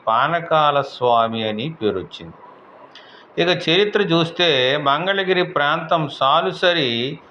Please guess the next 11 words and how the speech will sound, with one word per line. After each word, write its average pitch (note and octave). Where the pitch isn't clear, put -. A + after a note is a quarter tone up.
సాలు F3
శకం F#3
పూర్వం E3
రెండు E3+
వందల F3+
ఇరవై E3
ఐదు D#3
నాటికే D#3+
ఉనికి D#3
ఉన్నట్లు C#3
తెలుస్తుంది. G#2